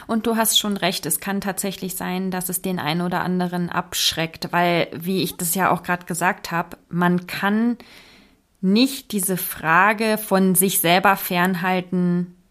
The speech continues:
„Wie würde ich denn reagieren?“ Weil man durch diese vielen unterschiedlichen Perspektiven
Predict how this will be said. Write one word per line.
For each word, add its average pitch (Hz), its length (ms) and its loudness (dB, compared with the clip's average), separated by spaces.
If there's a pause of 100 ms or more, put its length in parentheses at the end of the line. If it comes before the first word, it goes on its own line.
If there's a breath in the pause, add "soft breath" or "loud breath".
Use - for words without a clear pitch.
(120)
„Wie 185 220 -2
würde 180 240 -2
ich - 260 -4
denn 156 200 -4
reagieren?“ 160 760 -4
Weil 170 120 4
man 185 200 4
durch 202 180 2
diese 185 360 0
vielen 247 380 2
unterschiedlichen 208 760 -2
Perspektiven 226 1000 -4